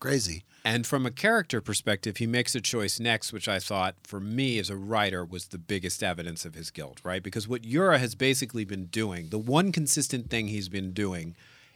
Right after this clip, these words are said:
Speaker 2: is showing off.
Speaker 1: Mm-hmm.
Speaker 2: This, he's on these
Speaker 1: He's a
Speaker 2: anonymous
Speaker 1: real hot dog.
Speaker 2: videos. He's a, whatever. So the
Speaker 1: He's hired a marketing guy.
Speaker 2: Right, he's hired a marketing guy. He's getting all these people to pay attention to him. He's claiming he's this criminal mastermind when really he's not.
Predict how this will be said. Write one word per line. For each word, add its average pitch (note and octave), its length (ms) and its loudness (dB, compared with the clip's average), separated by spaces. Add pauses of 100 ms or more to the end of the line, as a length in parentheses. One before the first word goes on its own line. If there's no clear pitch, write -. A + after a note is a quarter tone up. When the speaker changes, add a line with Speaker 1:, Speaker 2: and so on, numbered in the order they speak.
(120)
Speaker 2:
is G#2+ 140 0
showing G#2+ 680 6
off. - 480 -8 (340)
Speaker 1:
Mm-hmm. B2 200 0
Speaker 2:
This, B2 340 6
he's A#2 320 4
on C3 160 8
these C#3 220 8
Speaker 1:
He's C3+ 100 6
a - 20 6
Speaker 2:
anonymous C#3 380 10
Speaker 1:
real G#2+ 140 10
hot D3 120 12
dog. - 20 10
Speaker 2:
videos. C#3 540 10 (400)
He's A#2+ 260 4
a, B2+ 220 4
whatever. B2+ 360 10
So C3+ 140 6
the B2+ 60 4
Speaker 1:
He's A2+ 80 4
hired A#2 240 12
a G#2 40 8
marketing A2 640 6
guy. G2+ 120 6
Speaker 2:
Right, D4 280 12
he's E3 140 10
hired G3+ 220 12
a F#3 100 6
marketing E3+ 420 8
guy. F3 240 8
He's C#3+ 180 6
getting E3 320 6
all D#3+ 80 8
these C#3+ 160 6
people D#3 220 6
to C3 60 4
pay A#2 180 6
attention D#3 480 4
to F3 140 4
him. C#3+ 100 4
He's B2 120 2
claiming E3+ 540 4
he's C#3 240 2
this C3+ 160 2
criminal C3 400 2
mastermind D#3 880 6
when C3 180 0
really B2 220 2
he's G2 260 -2
not. E3+ 360 8